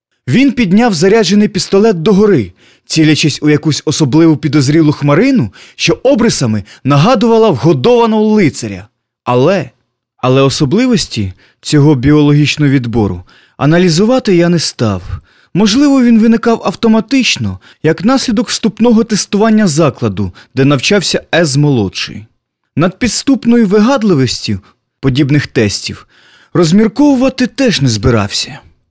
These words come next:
Значно більше занепокоєння викликав у мене мій, як я підозрював, евентуально нестерпний запах. А що сам я його вловити не міг, то схильний був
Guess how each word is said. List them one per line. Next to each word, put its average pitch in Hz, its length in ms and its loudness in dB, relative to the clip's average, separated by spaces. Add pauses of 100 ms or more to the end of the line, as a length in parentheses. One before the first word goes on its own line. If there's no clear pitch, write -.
(260)
Значно 143 440 0
більше 196 440 0
занепокоєння 107 920 -2 (400)
викликав 165 560 0
у 226 60 2
мене 220 280 4
мій, 165 520 2 (300)
як 127 200 -2
я 175 100 2
підозрював, 180 800 0 (280)
евентуально 208 840 2 (220)
нестерпний 214 800 0
запах. 156 680 -4 (120)
А 127 120 -2
що 160 160 0
сам 175 280 0
я 165 80 2
його 165 220 2
вловити 160 460 2
не 160 140 2
міг, 240 420 0 (400)
то 214 100 0
схильний 277 440 2
був 233 360 -2